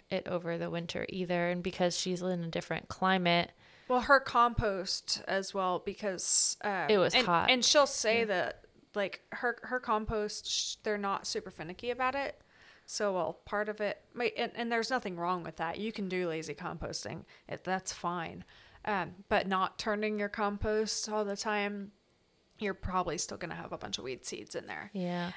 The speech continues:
Speaker 2: And that's all right. I mean, you know, ev-, everybody's different. If you're not gonna do it exactly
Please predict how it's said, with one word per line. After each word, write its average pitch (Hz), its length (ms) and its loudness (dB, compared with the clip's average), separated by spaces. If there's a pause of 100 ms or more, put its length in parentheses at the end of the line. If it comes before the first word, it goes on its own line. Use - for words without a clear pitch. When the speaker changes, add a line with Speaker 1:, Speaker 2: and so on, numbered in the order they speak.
Speaker 2:
And 359 140 4
that's 415 180 6
all 403 160 12
right. 330 340 10
I 240 120 0
mean, 240 400 -6 (560)
you 285 120 0
know, 196 240 4
ev-, - 180 2 (100)
everybody's 277 720 2
different. - 460 -2
If 196 120 -6
you're 220 100 0
not 247 240 0
gonna 240 220 -4
do 214 160 0
it 196 160 0
exactly 180 880 -4